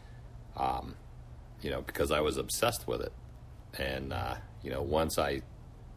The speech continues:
got to that point of being able to say, "Maybe I should just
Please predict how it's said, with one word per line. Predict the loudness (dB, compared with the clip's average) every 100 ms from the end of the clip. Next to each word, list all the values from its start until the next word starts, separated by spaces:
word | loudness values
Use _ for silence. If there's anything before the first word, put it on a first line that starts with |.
| 4
got | 6 6
to | 2
that | 2 2 2
point | 4 4 4
of | 2 0 -2 -12 -2
being | 2 4
able | 6 6
to | 4 2 0
say, | 0 2
"Maybe | 4 4 4 4 4 4
I | 2 2
should | 0 0
just | 2 2 0